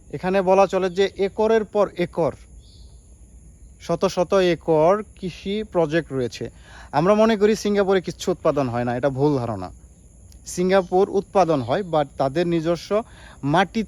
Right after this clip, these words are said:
থেকে উৎপাদন হয় না। তারা বাইরের দেশ থেকে বিভিন্ন ধরনের, আহ, মাটি, উর্বর মাটি, সার, জৈব সার যেগুলো আছে, এগুলো ইম্পোর্ট করে। ইম্পোর্ট করার পর তারা অত্যাধুনিক স্কাই গ্রিন সিস্টেমে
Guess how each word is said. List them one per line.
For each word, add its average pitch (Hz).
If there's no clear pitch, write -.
থেকে 196
উৎপাদন 170
হয় 127
না। 123
তারা 143
বাইরের 165
দেশ 180
থেকে 139
বিভিন্ন 175
ধরনের, 160
আহ, -
মাটি, 156
উর্বর 151
মাটি, 151
সার, 139
জৈব 143
সার 143
যেগুলো 135
আছে, 131
এগুলো 156
ইম্পোর্ট 170
করে। 117
ইম্পোর্ট 143
করার 180
পর 147
তারা 147
অত্যাধুনিক 190
স্কাই 208
গ্রিন 185
সিস্টেমে 127